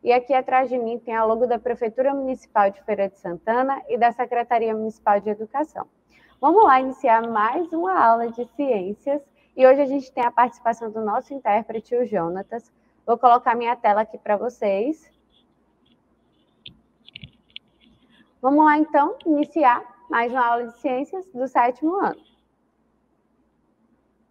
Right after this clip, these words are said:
E antes de tudo, como vocês já sabem, sejam muito bem-vindos a mais uma das nossas aulas. É um prazer enorme ter vocês aqui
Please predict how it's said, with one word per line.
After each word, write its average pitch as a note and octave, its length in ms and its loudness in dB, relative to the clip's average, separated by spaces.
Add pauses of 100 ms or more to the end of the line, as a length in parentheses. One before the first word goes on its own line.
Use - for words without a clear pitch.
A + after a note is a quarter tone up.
(2250)
E C4 100 0
antes D#4 240 -2
de D#4 140 0
tudo, C4 320 0
como A#3+ 300 -6
vocês A3+ 320 -6
já A3 140 -2
sabem, G3 460 -2
sejam G#3+ 300 -4
muito A#3+ 260 -6
bem-vindos A3+ 520 -4
a A3 100 -2
mais A3 280 -2
uma A3 180 -4
das A3 160 -6
nossas G#3 360 -8
aulas. E3+ 360 -4 (400)
É G3+ 60 -2
um G#3+ 80 -2
prazer A3 360 0
enorme A#3+ 440 0
ter A#3 120 -4
vocês A3 320 -6
aqui G#3+ 160 -6